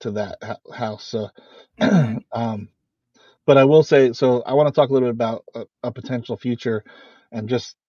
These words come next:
Speaker 1: get the conversation going out there. And maybe, maybe we'll get somebody to post a comment or something like that and tell us what they think. But, uh, which, by the way, if you're still listening, thanks. And, uh,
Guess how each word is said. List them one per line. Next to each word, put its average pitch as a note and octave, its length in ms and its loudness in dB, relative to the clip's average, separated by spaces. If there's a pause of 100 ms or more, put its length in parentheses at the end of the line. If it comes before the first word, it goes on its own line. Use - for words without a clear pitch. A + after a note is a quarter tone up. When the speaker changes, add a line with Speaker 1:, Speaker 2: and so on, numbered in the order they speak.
(160)
Speaker 1:
get C#3 120 2
the B2 80 -4
conversation B2 640 -2
going A#2+ 260 -2
out A#2 140 -4
there. A2+ 120 -2
And A2+ 80 -4
maybe, A#2 420 -4
maybe C3 300 -2
we'll B2 140 -2
get A2+ 180 -6
somebody A#2+ 360 -6
to A2 340 -4 (480)
post B2+ 200 -2
a A#2+ 60 -6
comment B2 360 -4
or A2 40 -6
something A#2 260 -10
like A2+ 80 -6
that A2+ 120 -2
and G#2+ 120 -12
tell A#2+ 140 -4
us A2 100 -10
what G#2+ 120 -10
they G#2+ 140 -6
think. A#2 400 -6
But, A2 200 -8 (500)
uh, A2+ 100 -6
which, B2 180 -4
by C#3+ 140 6
the C3+ 100 6
way, B2+ 120 4
if A2+ 80 -2
you're C3+ 80 -4
still C#3 180 0
listening, A#2+ 360 -4
thanks. A#2+ 360 -6
And, A2 280 -6
uh, G#2+ 200 -8